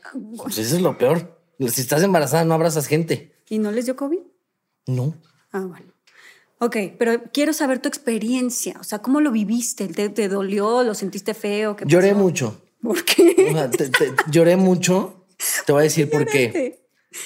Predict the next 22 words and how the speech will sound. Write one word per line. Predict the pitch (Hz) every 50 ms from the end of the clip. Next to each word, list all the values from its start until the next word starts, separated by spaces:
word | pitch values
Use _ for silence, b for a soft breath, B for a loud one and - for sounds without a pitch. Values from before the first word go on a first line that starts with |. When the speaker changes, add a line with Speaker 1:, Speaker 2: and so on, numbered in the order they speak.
| B B B _ _ _ _ _ _ _
Speaker 1:
Por | - 349 330
Speaker 2:
Me | 156 165
Speaker 1:
miedo. | 175 170 170
Speaker 2:
sentía | 170 175 170 143 175 214 226
muy, | 220 214 208 220 233 233
muy | 214 202 202 190 185
mal. | 175 165 139 127 - 240 247 -
Speaker 1:
Ajá. | 302 320 311 330 285 262 262 - -
Speaker 2:
Me | 143 143
dolía | 143 147 156 160 165
muchísimo | 170 170 165 156 151 165 - 190 180 - - 196 165 147
el | 127 -
cuerpo. | - 127 120 120 - - 143 147
Me | 139 131
dolía | 127 127 127 131
muchísimo | 135 139 131 135 - 147 139 135 139 139 139 139 131 139 - - 147 147 - - 165 160 156 156 151 147 147 143 143 139 135 135 127 117 104 87 78 - -
atrás | 80 110 113 - - 139 139 139 139
de | 147
los | 139 127 120 -
ojos, | 131 123 - 135 123
sobre | 127 117 107 101
todo. | - 120 113 117 175